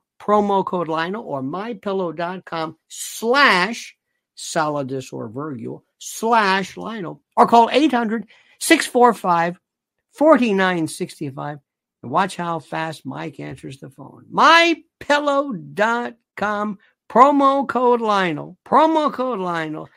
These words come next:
simply and absolutely the best. Now, tomorrow, tomorrow, the interesting news is that this is going to be hitting, this is gonna be hitting a, a critical mass, uh, tomorrow.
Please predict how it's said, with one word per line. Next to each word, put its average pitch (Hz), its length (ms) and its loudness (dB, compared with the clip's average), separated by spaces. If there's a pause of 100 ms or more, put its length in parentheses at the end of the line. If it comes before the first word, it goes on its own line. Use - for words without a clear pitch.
(240)
simply 302 800 -4 (520)
and 160 260 -2 (100)
absolutely 190 1040 -2 (420)
the - 80 -18
best. - 560 -20 (1400)
Now, 208 140 10
tomorrow, 233 800 10 (300)
tomorrow, 220 500 8
the 165 160 4
interesting 196 640 0
news 151 260 0
is 143 120 -4
that 139 160 -6
this 190 180 -4
is 156 80 -4
going 151 240 -2
to 139 60 -2
be 131 240 -4
hitting, 131 380 -2 (120)
this 139 140 -6
is 139 100 -4
gonna 127 140 -2
be 117 120 -2
hitting 123 300 -2
a, 107 300 -6
a 113 160 -12
critical 123 340 -2
mass, 131 680 0
uh, 120 240 -8
tomorrow. 156 760 2